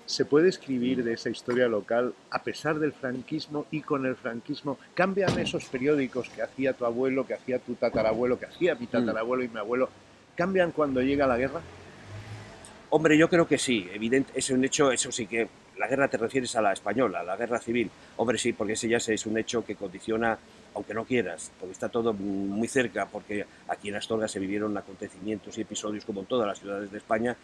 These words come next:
Speaker 2: que evidentemente no podían, mm, resultar ajenos para los que en ese momento estaban al frente de los periódicos.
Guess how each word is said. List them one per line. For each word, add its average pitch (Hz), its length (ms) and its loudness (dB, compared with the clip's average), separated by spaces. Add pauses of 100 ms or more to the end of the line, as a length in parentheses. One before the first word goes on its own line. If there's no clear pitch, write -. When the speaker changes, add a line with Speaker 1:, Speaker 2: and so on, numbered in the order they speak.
(200)
Speaker 2:
que 110 60 -2
evidentemente 123 720 2
no 120 160 2
podían, 123 500 2 (400)
mm, 113 340 2
resultar 117 460 0
ajenos 123 540 2
para 98 220 -6
los 104 180 -8
que 107 140 -8
en 104 100 -6
ese 110 160 -6
momento 120 300 -2
estaban 113 340 -2
al 101 60 -12
frente 113 260 -10
de 113 60 -4
los 107 100 -10
periódicos. 113 420 -2